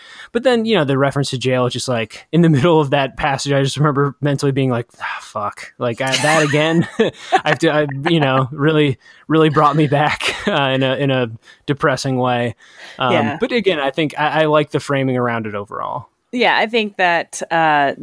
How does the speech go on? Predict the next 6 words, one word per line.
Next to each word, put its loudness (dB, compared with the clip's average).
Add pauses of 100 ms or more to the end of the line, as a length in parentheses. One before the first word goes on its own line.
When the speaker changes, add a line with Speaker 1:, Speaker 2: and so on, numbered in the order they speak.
(300)
Speaker 2:
the 0
addition 0
of -2
other 0
people's -2
interests, -2